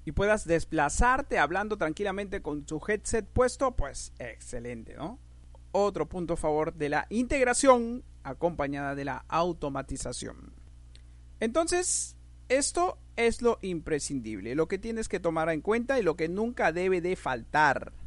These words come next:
sí o sí, dentro de un C R M y de forma totalmente integrada. Todo desde un solo lugar,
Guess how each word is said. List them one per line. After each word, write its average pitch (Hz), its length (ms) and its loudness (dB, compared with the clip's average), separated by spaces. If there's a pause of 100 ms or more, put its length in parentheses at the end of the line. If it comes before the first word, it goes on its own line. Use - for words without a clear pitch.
(200)
sí - 400 -6
o 127 160 -2
sí, 170 420 -2
dentro 170 520 -2
de 156 280 2
un 170 260 -2
C 165 340 0
R 151 400 -2
M 156 480 -2 (280)
y 180 120 0
de 175 140 4
forma 190 480 0
totalmente 143 800 -4
integrada. 151 880 0 (280)
Todo 226 520 6 (100)
desde 143 640 -4
un 220 340 -2
solo 165 440 0
lugar, 165 480 0